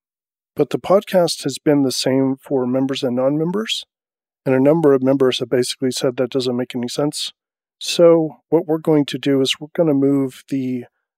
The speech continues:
free version of the podcast to release on Wednesday morning. So basically, if you're a member, you get the newsletter every Monday morning and the podcast every Monday morning.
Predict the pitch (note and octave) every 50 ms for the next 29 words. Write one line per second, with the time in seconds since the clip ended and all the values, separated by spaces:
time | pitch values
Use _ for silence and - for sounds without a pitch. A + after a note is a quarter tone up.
0 | _ _ - - E3+ E3+ F3 D#3 D3+ C#3+ C3 - - C#3 C3 B2+ B2+ - - C3+
1 | C3+ C3+ - - D3 C3+ C3 B2+ - - - - C3+ B2+ B2 B2 B2 C3+ C3 B2+
2 | - - - - - _ - C#3 B2+ B2+ B2 B2+ B2+ B2+ B2+ B2+ - _ _ C#3+
3 | C#3 C#3+ D#3 D3+ - - B2 A#2 A#2 A#2 A#2+ A#2 B2 C3 C3+ - _ _ _ _
4 | _ _ _ - - C#3+ C#3 D3+ C#3 - - - D#3 D3 C#3 B2+ - - C#3 C3
5 | C3+ C#3 D#3+ E3+ D#3+ E3+ E3 D#3+ D3+ C#3 C#3 B2+ - D3 C3 - - C3+ B2+ B2+
6 | C3 C#3+ D3 - D3+ C#3+ C#3+ C#3+ C#3+ C#3 - C#3+ C3 C#3 C3+ C3 B2+ B2+ B2+ B2
7 | B2 B2 C3 C#3 D#3 E3+ F#3+ G#3 G#3 _ _ _ _ _ _ _ _ _ _ _
8 | _ _ D3+ C#3 C#3 C3+ C3 C3 A#2+ - - - F3 F#3+ F#3 - - C3 A#2+ A#2+
9 | - - - E3 D3 B2+ C3+ C3 B2 B2 A#2+ A#2+ A#2+ A#2 A2+ A#2 A2+ A#2 - -